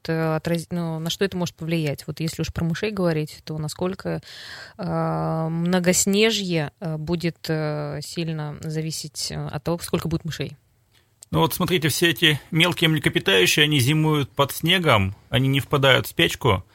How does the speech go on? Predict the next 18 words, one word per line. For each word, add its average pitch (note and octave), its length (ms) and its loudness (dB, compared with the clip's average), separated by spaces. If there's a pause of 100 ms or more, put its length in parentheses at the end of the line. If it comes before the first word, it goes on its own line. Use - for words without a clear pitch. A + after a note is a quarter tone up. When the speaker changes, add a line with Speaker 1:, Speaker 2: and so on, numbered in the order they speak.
(240)
Speaker 2:
они A#2 540 2
активны G3 440 2
зимой, D3+ 680 2
и B2+ 400 2 (100)
поэтому C3+ 380 0
снег D3+ 260 -2
для A#2 160 2
них C3 220 0
это B2 400 -2
хорошая C3 420 0
теплоизоляция. B2 840 2
В - 60 -10
всяком - 260 -6
случае, A#2+ 400 2
зимой G#2+ 460 4
именно F#2 360 2
в G2 40 0
морозы F3 580 4